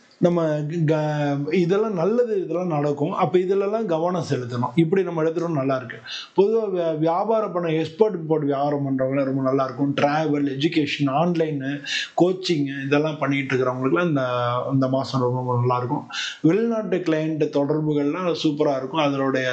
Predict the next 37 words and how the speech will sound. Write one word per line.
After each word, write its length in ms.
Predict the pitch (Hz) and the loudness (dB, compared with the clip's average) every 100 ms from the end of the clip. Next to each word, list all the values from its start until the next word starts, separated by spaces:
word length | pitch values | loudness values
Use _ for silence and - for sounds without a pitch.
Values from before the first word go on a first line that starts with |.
| 127 127 131 131 | -2 0 -2 0
காரியங்கள் 500 | 117 151 156 147 135 | 2 2 2 0 -2
எல்லாமே 280 | 131 139 160 | 0 0 -2
சக்சஸ் 500 | 156 - 113 143 120 | -2 -2 0 0 0
ஆகும். 280 | 117 117 - - - - - | -2 -4 -10 -14 -12 -12 -2
பிப்ரவரி 640 | - 190 233 240 226 196 165 151 143 147 | 2 2 2 0 0 0 0 0 0 0
இருபத்தி 340 | 165 190 196 | 0 0 0
மூணாம் 180 | 175 165 | 0 0
தேதி 160 | 175 | -2
செவ்வாய் 420 | - 156 165 175 151 | 0 0 2 0 -2
வர்றதுனால 320 | 139 147 180 | -2 0 0
லீகல் 380 | 165 180 180 143 | 2 0 -2 -2
இஷ்யூஸ் 240 | 139 127 | -4 -2
மட்டும் 220 | 135 135 | 0 2
வரலாம். 340 | 131 127 143 165 | 0 0 0 0
அதனால 280 | 143 156 | 0 0
எந்த 260 | 143 147 156 | 0 0 0
ஒப்பந்தம்னாலும் 600 | 143 143 151 139 147 160 | 0 -2 0 0 -2 -2
படிச்சு 300 | 139 139 143 | 0 0 -2
பார்த்துட்டு 460 | 139 131 127 156 180 - - - - | -2 -2 -2 -2 -2 -6 -14 -14 -2
ஒண்ணுக்கு 300 | 143 170 160 | 0 0 0
ரெண்டு 280 | 135 143 143 | 0 0 0
தடவை 220 | 143 147 | 0 -2
வெரிஃபை 380 | 135 143 151 151 | -2 0 -2 -2
பண்ணிக்கிட்டு 340 | 143 135 139 | -2 0 0
அதுக்கப்புறம் 380 | 170 139 127 131 | 0 0 0 -2
கையெழுத்து 340 | 120 123 127 117 120 | 0 0 0 0 0
போடுங்க. 440 | 123 127 160 - - - - - 147 | 0 0 0 -2 -6 -4 -6 -2 2
டாக்குமெண்ட்ஸ் 600 | 151 175 180 165 135 120 | 2 2 -2 -2 -4 -2
வந்து 220 | 135 160 | 0 2
எதா 240 | 139 151 | 0 0
இருந்தாலும் 320 | 139 127 160 | -2 -2 0
டபுள் 320 | 147 143 160 151 | 0 2 0 0
செக் 300 | 165 151 135 | -2 -2 -2
பண்றது 300 | 123 127 151 | 0 0 0
ரொம்ப, 220 | 127 127 | 0 2
ரொம்ப 360 | 135 139 127 | 0 2 0
முக்கியமானது. 760 | 117 123 - 127 127 123 113 | -2 -4 0 0 0 -2 -2